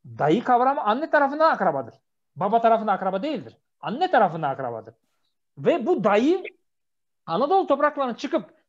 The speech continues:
sekiz bin kilometre kuzeydoğuya gittiğiniz zaman aynı şekliyle, e, aynı anlamda korunmuştur. Ve günümüzde de yirmi birinci yüzyılda yaşıyordur. Hatta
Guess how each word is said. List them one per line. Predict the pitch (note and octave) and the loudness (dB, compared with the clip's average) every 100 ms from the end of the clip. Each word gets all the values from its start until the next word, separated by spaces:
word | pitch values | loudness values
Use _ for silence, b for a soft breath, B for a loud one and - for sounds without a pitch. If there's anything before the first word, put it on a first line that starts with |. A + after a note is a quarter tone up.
| _ _ | _ _
sekiz | _ D#4+ F4+ G4+ | _ -4 2 2
bin | D4 C4+ | 0 -2
kilometre | C4 B3 A#3 A3 | 0 0 0 -4
kuzeydoğuya | G3 G#3 B3+ G#3+ G#3 | -6 -2 0 2 2
gittiğiniz | F#3 G3+ G3+ F4+ | 0 -4 -4 -4
zaman | D#4+ E4 F4 - _ | 0 2 2 -2 _
aynı | A#3+ D#4 C#4+ A#3+ | 0 2 2 -2
şekliyle, | G3+ G3 F3+ E3 C#3 D#3 A#3 B3+ B3+ _ _ _ _ _ | -2 -6 -4 -6 0 0 0 -4 -14 _ _ _ _ _
e, | D3+ | 0
aynı | D3 C#3+ - D#4 E4+ C4 | 4 4 4 0 2 0
anlamda | F#3+ F3 E3+ D#3+ D3+ A#3 C#4+ C#4 _ _ _ | 0 0 -2 -4 -4 -4 -4 -6 _ _ _
korunmuştur. | D#3 D3 G#3 - - A#2 | -6 -4 -4 -8 -12 -16
Ve | B2+ D#3+ E3+ D#3+ - | -6 0 2 0 -2
günümüzde | F3+ F3+ G#3 C#4+ | -6 -4 -4 -2
de | D4 | -2
yirmi | D#3+ E3+ G#3 B3+ | -2 -4 -4 -2
birinci | D4 C#4 G3 | -2 -2 -4
yüzyılda | D#3+ F3+ D4 D4 b b | -4 0 -2 -2 b b
yaşıyordur. | D#3+ - C#4+ G3+ - | -6 0 0 0 -6
Hatta | - - - G4+ | -4 -2 2 2